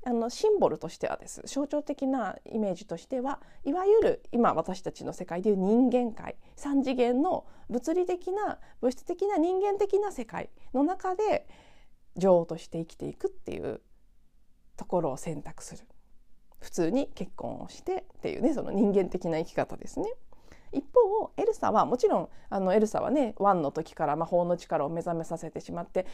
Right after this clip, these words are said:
実はツーの最後で五番目の精霊がエルサ自身だということに気がつく場面もあって、精霊と人間のハイブリッド、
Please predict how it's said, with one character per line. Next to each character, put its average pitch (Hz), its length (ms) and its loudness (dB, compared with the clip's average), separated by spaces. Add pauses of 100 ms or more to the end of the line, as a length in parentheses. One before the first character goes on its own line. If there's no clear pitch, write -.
実 254 220 -2
は 214 120 2
ツ - 200 0
ー 247 60 6
の 160 160 0
最 214 260 2
後 156 140 -4
で 170 220 2 (200)
五 233 120 8
番 349 200 4
目 370 100 -2
の 214 120 0
精 170 240 -4
霊 156 140 -4
が 170 80 -4
エ 180 60 0
ル 170 60 -4
サ 170 140 -8
自 196 260 -6
身 160 80 -4
だ 196 80 0
と 190 100 -10
い 151 60 -4
う - 20 -12
こ - 140 -8
と - 140 -8
に - 120 -8
気 196 120 -4
が 185 120 -4
つ - 140 -12
く - 260 -8
場 165 120 -8
面 165 240 -10
も 170 180 -10
あ 165 60 -8
っ 156 60 -8 (220)
て、 - 180 -2 (680)
精 - 180 -6
霊 427 480 0
と - 260 0 (1700)
人 254 260 8
間 214 260 0
の - 180 -4 (560)
ハ 339 220 -8
イ 370 80 -2
ブ 349 80 0
リ 339 80 2
ッ 320 120 -2
ド、 - 120 -4